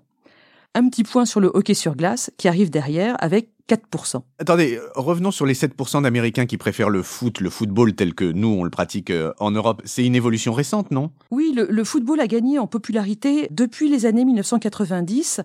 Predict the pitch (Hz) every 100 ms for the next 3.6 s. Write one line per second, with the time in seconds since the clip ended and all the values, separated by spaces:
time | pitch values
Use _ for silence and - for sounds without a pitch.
0 | - - - - - 311 294 311 285 208
1 | 214 208 247 294 - 185 190 220 233 208
2 | 202 240 220 190 - 196 208 202 - 160
3 | 156 175 170 170 214 320